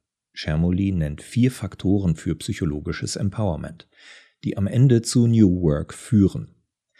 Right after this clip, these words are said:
Selbstbestimmung, Kompetenz, Bedeutsamkeit und Einfluss. Heute, so Rewald trocken, haben wir sehr viel vermeintliche Selbstbestimmung. Ja, wir sparen vielleicht an manchen Tagen den Weg zur Arbeit und können damit unsere Zeit etwas flexibler einteilen.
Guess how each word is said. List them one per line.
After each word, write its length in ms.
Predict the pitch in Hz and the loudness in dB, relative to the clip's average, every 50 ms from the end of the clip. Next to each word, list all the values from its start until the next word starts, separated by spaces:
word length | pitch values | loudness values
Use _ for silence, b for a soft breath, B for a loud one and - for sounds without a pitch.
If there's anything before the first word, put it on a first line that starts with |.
| b b b | b b b
Selbstbestimmung, 800 | _ - 69 69 - - _ - 107 - - 110 120 135 160 185 - _ _ _ _ | _ -10 -10 -10 -10 -10 _ -8 -4 -2 0 0 2 0 0 -2 -6 _ _ _ _
Kompetenz, 800 | - - 104 92 - - - - 87 92 135 160 - - - - _ _ _ | -8 -8 -6 -6 -6 -10 -6 -4 -4 -2 -2 -4 -6 -10 -14 -16 _ _ _
Bedeutsamkeit 1040 | - 98 85 101 107 127 127 - - 76 69 73 - - 64 67 - - - - - _ | -2 0 2 4 2 2 2 0 -2 -2 -2 -4 -6 -8 -8 -6 -8 -8 -8 -12 -8 _
und 300 | - 110 123 131 - - | 0 0 0 0 -4 -8
Einfluss. 640 | 87 78 87 87 - - - - - - - - _ _ _ _ _ _ _ _ _ _ _ | -6 -6 -6 -8 -12 -18 -20 -20 -20 -20 -20 -20 _ _ _ _ _ _ _ _ _ _ _
Heute, 420 | - 71 67 - - 139 156 156 - _ | -8 -8 -6 -2 0 0 0 0 -4 _
so 160 | - - 107 | -4 -4 -2
Rewald 420 | 98 101 104 107 98 90 87 92 | 0 2 2 2 2 0 -2 -2
trocken, 380 | - - - 95 - - 147 147 B B B B B B B | -4 -4 -6 -6 -2 -2 -2 -2 B B B B B B B
haben 240 | _ 131 123 123 120 | _ 2 2 4 4
wir 140 | 123 117 | 4 4
sehr 260 | 101 98 110 117 123 120 | 4 4 4 4 4 2
viel 360 | 120 - - 107 107 104 101 | 0 0 2 4 4 4 4
vermeintliche 680 | - - 113 101 85 71 71 - - 87 82 - 104 | 0 -2 -4 -2 -2 -4 -4 -6 -8 -8 -4 -2 0
Selbstbestimmung. 720 | 95 98 107 101 101 - _ - 78 - - - - - - _ _ _ _ _ _ _ _ _ _ _ | 2 2 2 0 -2 -6 _ -8 -8 -8 -10 -12 -12 -14 -16 _ _ _ _ _ _ _ _ _ _ _
Ja, 220 | - 135 135 95 76 | -4 -2 -2 -2 -2
wir 100 | 76 78 | -4 -6
sparen 480 | - - - 80 92 101 101 98 82 | -8 -8 -6 -4 -2 0 0 0 0
vielleicht 540 | - - 92 71 69 71 71 73 - - - | 0 -4 -8 -8 -6 -8 -10 -12 -14 -12 -8
an 120 | - 80 78 | -8 -6 -6
manchen 360 | 80 82 90 - - 95 82 | -4 -4 -6 -4 -2 -4 -4
Tagen 380 | - 92 78 76 78 82 87 | -4 -4 -6 -6 -2 -4 -4
den 160 | 78 82 78 76 | -2 -2 -4 -4
Weg 220 | 78 76 - - | -6 -8 -8 -8
zur 140 | - - - | -10 -6 -4
Arbeit 360 | 104 120 127 104 78 69 - B B B B B B _ | -2 0 0 0 -2 -2 -4 B B B B B B _
und 140 | 139 87 - | -4 -4 -2
können 240 | - 107 101 90 | -2 0 0 2
damit 260 | 80 76 78 80 80 - | 2 2 0 0 0 0
unsere 260 | - 87 - 87 82 | -2 -2 -2 -2 -4
Zeit 300 | - - 78 85 95 - | -4 -6 -6 -6 -6 -6
etwas 240 | - - - 101 - | -8 -8 -8 -10 -8
flexibler 600 | - - 107 - - - 104 90 90 95 95 - | -6 -6 -6 -6 -2 -2 -2 -2 0 -2 -2 -2
einteilen. 640 | 120 110 113 113 - - 80 73 67 69 64 60 | 0 0 0 0 -2 -4 -6 -6 -8 -12 -14 -18